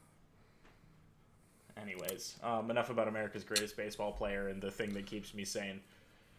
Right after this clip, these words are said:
<clears throat> Thank you for listening once again to another episode of Worst in the Industry and checking us out and listen to us, uh, attempt to bring some bit of truth and, and,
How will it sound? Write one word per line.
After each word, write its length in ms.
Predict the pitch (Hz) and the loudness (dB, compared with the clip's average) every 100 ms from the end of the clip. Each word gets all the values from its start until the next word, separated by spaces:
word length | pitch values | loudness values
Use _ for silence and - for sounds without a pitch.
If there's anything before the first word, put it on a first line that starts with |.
| - | -20
<clears throat> 480 | - - - - | -20 -20 -20 -2
Thank 1300 | - 208 - - - - - - - - - 170 170 | 4 6 4 0 -6 -14 -20 -20 -20 -20 4 6 6
you 80 | 175 | 4
for 120 | 165 | 2
listening 380 | 156 131 - 127 | 4 4 4 2
once 200 | 120 117 | 4 2
again 380 | 113 107 101 98 - - - - | 4 4 4 2 -6 -20 -18 -6
to 120 | 110 | -2
another 220 | 104 101 | 0 2
episode 320 | 101 95 - 104 | 0 0 -2 0
of 80 | |
Worst 260 | 104 104 - | 0 -2 -4
in 60 | 104 | -4
the 120 | 98 | -2
Industry 460 | 98 101 107 101 | -4 -4 -2 -2
and 120 | 95 98 | -2 -2
checking 340 | 104 98 101 | -4 -4 -6
us 140 | 98 98 | -4 -2
out 260 | 98 98 - - - - - | 0 -2 -6 -20 -20 -20 -8
and 120 | 107 | -4
listen 300 | 107 107 107 101 | -4 -2 -2 -2
to 160 | 113 107 | 0 2
us, 240 | 101 - | 2 -2
uh, 140 | 104 104 101 | -2 -2 -2
attempt 380 | 98 117 107 - | -2 -2 -2 -4
to 100 | 110 | -2
bring 380 | 120 113 110 | 2 2 2
some 300 | 104 - 120 | 0 4 6
bit 120 | 113 110 | 6 2
of 120 | 104 | 0
truth 440 | - 104 98 - 107 | -2 0 -2 -4 -2
and, 240 | 104 101 | -2 -4
and, 320 | - 101 98 | -4 -4 -6